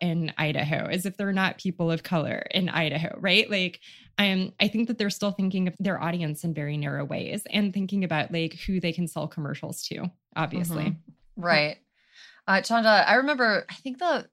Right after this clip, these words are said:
Speaker 2: the first time we talked about reality T V when you were on,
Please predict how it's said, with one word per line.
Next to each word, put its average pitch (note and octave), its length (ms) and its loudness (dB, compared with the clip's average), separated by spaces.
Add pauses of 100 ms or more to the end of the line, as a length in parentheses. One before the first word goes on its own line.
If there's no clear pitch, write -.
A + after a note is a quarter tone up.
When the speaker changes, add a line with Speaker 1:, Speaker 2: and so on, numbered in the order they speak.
Speaker 2:
the G3+ 120 -4 (160)
first C4+ 300 -8
time D#4 160 -2
we D#4 80 -4
talked C4 320 -2
about B3 280 0
reality G#3 460 2
T G3 160 -6
V E3+ 400 -4
when E3 180 -8
you E3 60 -4
were D#3+ 140 0
on, D3+ 400 0